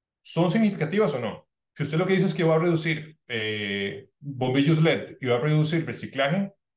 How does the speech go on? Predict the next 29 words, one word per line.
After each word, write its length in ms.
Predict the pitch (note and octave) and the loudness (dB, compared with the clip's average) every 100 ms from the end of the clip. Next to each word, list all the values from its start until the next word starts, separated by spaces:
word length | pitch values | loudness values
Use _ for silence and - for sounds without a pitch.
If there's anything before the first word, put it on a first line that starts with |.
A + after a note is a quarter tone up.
| _ _ _ _ | _ _ _ _
pero 200 | D#3 C#3+ | 0 2
sus 120 | - | 0
emisiones 320 | A#2+ G#2+ C#3+ | -4 0 2
en 80 | D#3 | 2
su 40 | D#3+ | 2
gran 120 | D#3+ | 2
mayoría 220 | D#3 D#3+ | 4 2
están 220 | D#3 E3 | 2 0
porque 200 | D#3 - | 0 -6
tiene 160 | - B2+ | -8 -4
una 100 | D#3 | 0
fábrica, 640 | D#3 D#3 D#3 D#3 D#3 D3+ | 0 0 0 2 2 -2
eh, 380 | C#3 B2 A#2 A2+ - | -8 -12 -12 -14 -10
que 160 | B2+ | -10
produce 320 | - B2+ C3+ | -6 -6 -4
acero 460 | D3+ D3+ D#3+ E3 - - _ _ | 0 2 2 0 -4 -16 _ _
y 80 | C3 | -4
porque 260 | B2 A2+ | -2 -4
tiene 180 | - C3 | -4 -2
una, 140 | D3 | 0
una 720 | D3 D3 C#3 C#3+ C#3+ C#3+ C#3+ D3 | 0 0 -2 -4 -4 -2 -2 -2
flota 260 | D3+ D3+ | -2 0
de 40 | D3+ | 0
vehículos, 560 | D3+ D#3 A#2 G2+ G#2 | 0 0 -4 -6 -6
eh, 60 | A2 | -2
altos 240 | G#2 - | -2 -2
en, 100 | D3 | -4
en 180 | C#3 C#3 | -2 -4
emisiones, 640 | B2 B2 E3 F#3+ G#3 - | -4 0 0 2 -2 -6